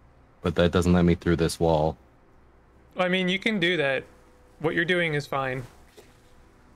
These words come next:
Speaker 2: It'll take longer than with a jackhammer or with, um, a pickaxe,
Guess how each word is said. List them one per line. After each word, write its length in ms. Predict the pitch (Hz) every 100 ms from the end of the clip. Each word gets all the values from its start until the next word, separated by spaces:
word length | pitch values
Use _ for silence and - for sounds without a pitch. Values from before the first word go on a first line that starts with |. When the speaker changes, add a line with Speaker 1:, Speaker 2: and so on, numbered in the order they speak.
| _ _ - - _ -
Speaker 2:
It'll 180 | 160 147
take 260 | 147 165 160
longer 380 | 175 185 190 185
than 260 | 175 165
with 200 | 160 156
a 360 | 151 147 147 143
jackhammer 680 | 151 147 160 165 165 180 175
or 580 | 156 147 143 143 139 131
with, 440 | 131 139 131 123
um, 460 | 135 135 131 131 131 -
a 80 | 139
pickaxe, 680 | 160 156 165 175 - -